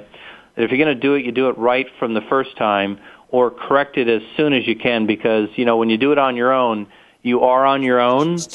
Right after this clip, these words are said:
Even though there's a lot of information, somebody might go to the internet. There's also a lot of conflicting information on the internet. There's a lot of wrong information on the internet. And the amount of time you would spend on that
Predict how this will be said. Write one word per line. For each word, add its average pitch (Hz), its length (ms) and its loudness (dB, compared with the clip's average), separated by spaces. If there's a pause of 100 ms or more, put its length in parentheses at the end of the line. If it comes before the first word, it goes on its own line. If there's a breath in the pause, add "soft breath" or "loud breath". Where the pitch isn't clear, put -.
(320)
Even 127 220 0
though 139 120 2
there's 127 160 0
a 127 40 0
lot 123 260 4
of 127 120 -2
information, 127 800 -2
somebody 127 240 0
might 123 200 0
go 127 140 0
to 117 120 0
the 110 160 0
internet. 135 380 0 (360 loud breath)
There's 110 100 -4
also 135 260 0
a 117 40 2
lot 120 200 4
of 113 100 -2
conflicting 151 600 -2
information 117 520 -2
on 110 40 -4
the 107 80 0
internet. 104 300 0
There's - 120 -8
a 120 40 2
lot 113 100 2
of 107 80 2
wrong 135 380 2
information 113 540 -2
on 104 60 -4
the 107 100 0
internet. 107 420 0 (400 loud breath)
And 120 160 0
the 120 60 4
amount 135 240 2
of 123 100 -4
time 139 400 0
you 123 80 2
would 113 160 -2
spend 127 320 0
on 110 220 0
that 123 360 2